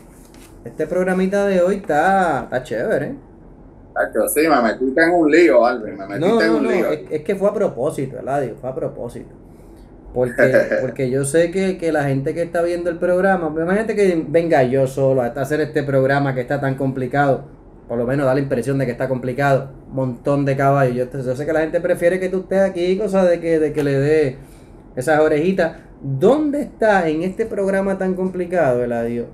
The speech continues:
Speaker 1: la fija?
Speaker 2: Pues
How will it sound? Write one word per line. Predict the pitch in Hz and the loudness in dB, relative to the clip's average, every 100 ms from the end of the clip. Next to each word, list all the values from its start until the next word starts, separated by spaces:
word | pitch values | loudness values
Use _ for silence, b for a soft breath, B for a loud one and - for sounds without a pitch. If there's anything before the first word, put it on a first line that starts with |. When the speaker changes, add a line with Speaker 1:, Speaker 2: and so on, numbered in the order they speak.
| - | -8
Speaker 1:
la | 123 117 | -8 -6
fija? | 139 120 - - - - - - - - - - - - - - - - - | -6 -8 -12 -20 -20 -20 -20 -20 -20 -20 -20 -20 -20 -20 -20 -20 -20 -20 -2
Speaker 2:
Pues | 117 | 4